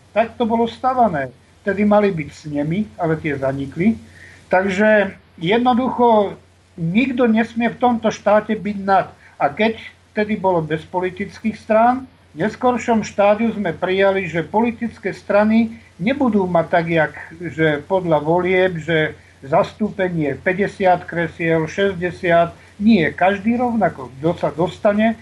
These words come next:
bude mať po jednom hlase. Aby sa tu nestalo, že zase príde Fico, Mečiar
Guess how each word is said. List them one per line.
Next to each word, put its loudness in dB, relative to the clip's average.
bude 0
mať 0
po -4
jednom 0
hlase. 2
Aby 0
sa 2
tu -4
nestalo, 0
že -4
zase 0
príde -8
Fico, -6
Mečiar 2